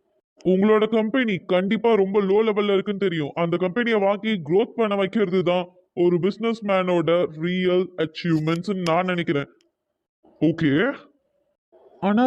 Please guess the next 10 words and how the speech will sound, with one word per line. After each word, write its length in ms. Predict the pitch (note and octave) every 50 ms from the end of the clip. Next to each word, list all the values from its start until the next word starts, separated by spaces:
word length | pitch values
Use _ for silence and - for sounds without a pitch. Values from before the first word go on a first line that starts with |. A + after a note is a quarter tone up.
| B3+ B3 B3
ராஜ், 340 | B3 B3+ B3 G#3 E3+ E3 - - _ _ _ _ _ _ _ _ _ _ _ _ _ _ _ _
so 220 | - - - A3 F#3 F#3
அதனால 360 | F3+ F3 F3 F#3 G3 G3+ G3 F#3 F#3+ F#3+
கடல்ல 300 | F3+ F3 F#3+ G#3+ A3+ G#3+ G3 F#3
முழுகி 220 | F#3+ F#3+ F#3+ A3 -
போயிட்டு 260 | G3 F#3+ F3+ E3 E3+
இருக்க 160 | F3 E3+ E3+ E3+ E3+ E3
இந்த 120 | D#3+ D#3 D3+ D#3 F#3
ஆபீஸை 340 | G#3 - G#3+ F#3+ - F#3 E3+ D#3+ D#3 - -
திரும்பி 300 | G3 G3 G#3 G3+ G#3